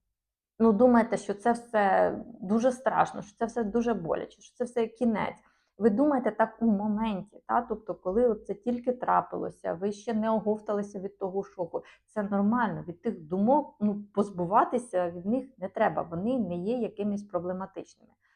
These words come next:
Проблематичними вони стають тоді, коли вони неадекватні ситуації, коли їх занадто багато, коли вони якось порушують хід вашого життя, і ви бачите, що вони вам заважають.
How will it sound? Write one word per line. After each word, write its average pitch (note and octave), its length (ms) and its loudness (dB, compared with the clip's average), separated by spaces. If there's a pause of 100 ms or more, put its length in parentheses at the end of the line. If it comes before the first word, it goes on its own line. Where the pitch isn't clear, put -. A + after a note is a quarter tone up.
(140)
Проблематичними G3+ 840 0
вони F3+ 240 -4
стають G3 460 -8
тоді, F#3 200 -4
коли G#3 280 0
вони E3+ 300 -4
неадекватні E3+ 760 -4
ситуації, A#3+ 640 -4
коли E3+ 240 -6
їх F3 300 -12
занадто F3+ 460 -4
багато, A#3+ 460 -4
коли F#3 240 -4
вони G3+ 260 -4
якось G3 360 -6 (100)
порушують A#3 540 -2
хід F3+ 240 -10
вашого E3+ 360 0
життя, D#3 380 -6 (260)
і F3+ 80 -6
ви E3 80 -4
бачите, G3 500 0
що - 220 -14
вони F#3+ 360 -2
вам G3 340 -2
заважають. F3+ 600 -4